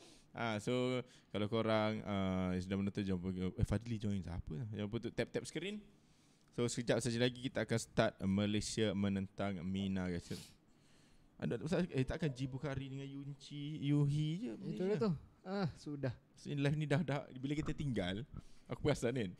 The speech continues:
Speaker 1: dia terpesong live ni. Dia pergi ke international. <laughs> Wah, semalam macam ni kak? Vietnam lah, apalah.
Speaker 2: Allah
Speaker 1: Bila kita ni je,
Speaker 2: Akbar.
Speaker 1: bila, bila kita ni.
Speaker 2: Ah, sudah.
Speaker 1: So, aku percaya, uh, diorang pun nak tengok dah
Speaker 2: Okey,
Speaker 1: game ni.
Speaker 2: korang pun nak tengok. So,
Speaker 1: Betul.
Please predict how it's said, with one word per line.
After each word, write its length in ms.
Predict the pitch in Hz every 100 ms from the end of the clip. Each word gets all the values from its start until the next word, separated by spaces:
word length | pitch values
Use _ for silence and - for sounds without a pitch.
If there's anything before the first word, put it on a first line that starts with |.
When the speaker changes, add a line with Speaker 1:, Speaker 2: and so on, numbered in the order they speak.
| _ - _ _ _
Speaker 1:
dia 140 | 131 151
terpesong 420 | 151 180 - 127
live 240 | 113 104
ni. 100 | 90 - -
Dia 120 | - 139
pergi 200 | 160 165
ke 120 | 180
international. 640 | 175 170 185 175 120 92 - -
<laughs> 420 | - - - -
Wah, 320 | 202 185 123 82 156 175 -
semalam 380 | - 214 294 392
macam 120 | 381
ni 120 | 208
kak? 240 | 208 - - - _ -
Vietnam 720 | 127 135 143 147 143 139 139
lah, 160 | 139
apalah. 480 | 139 135 151 139 143 -
Speaker 2:
Allah 400 | 160 180 170 160
Speaker 1:
Bila 120 | 151 147
kita 180 | 147 165
ni 140 | 180
je, 120 | 247
Speaker 2:
Akbar. 260 | 147 170 - -
Speaker 1:
bila, 240 | 156 165
bila 260 | - 165 160
kita 220 | 160 160
ni. 100 | 170
Speaker 2:
Ah, 320 | 170 185 185 170
sudah. 400 | 143 135 127 110 - -
Speaker 1:
So, 220 | - 135
aku 240 | 131 110 117
percaya, 400 | 117 113 117 120 - -
uh, 200 | 107 101
diorang 220 | 98 104
pun 140 | 95 110
nak 160 | 87
tengok 260 | 87 92 82
dah 120 | 87
Speaker 2:
Okey, 220 | - 127 127
Speaker 1:
game 180 | 92 85
ni. 100 | 123
Speaker 2:
korang 320 | - 123 127
pun 160 | 123 135
nak 120 | 127
tengok. 420 | 117 123 196 233 - - -
So, 420 | - 165 170 185
Speaker 1:
Betul. 160 | 175